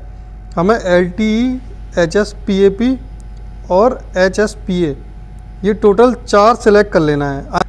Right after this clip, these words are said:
Unspecified already select रहेगा, बाकी के तीन हमको select कर देना है और ओके कर देना है, और फिर more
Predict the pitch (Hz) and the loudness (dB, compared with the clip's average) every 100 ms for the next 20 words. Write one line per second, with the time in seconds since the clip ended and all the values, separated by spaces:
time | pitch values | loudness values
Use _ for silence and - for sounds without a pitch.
0 | - 208 233 - 233 196 214 226 233 190 | 0 2 2 2 0 2 2 4 4 2
1 | 185 190 202 220 208 214 220 202 202 214 | 2 4 2 2 4 2 2 2 2 0
2 | 285 - - - - - 151 175 208 202 | -4 -10 -16 -16 -16 -6 0 2 2 0
3 | 220 208 202 196 196 190 180 190 190 170 | 0 0 0 0 0 2 2 0 -2 0
4 | 185 190 220 277 - 196 226 175 - 170 | 0 0 -2 -4 -2 -2 0 -4 -2 -2
5 | 160 139 139 135 123 - - - - - | -2 -2 -4 -6 -10 -12 -16 -16 -16 -16
6 | - - 175 214 208 180 202 226 | -16 -12 -4 2 2 4 4 4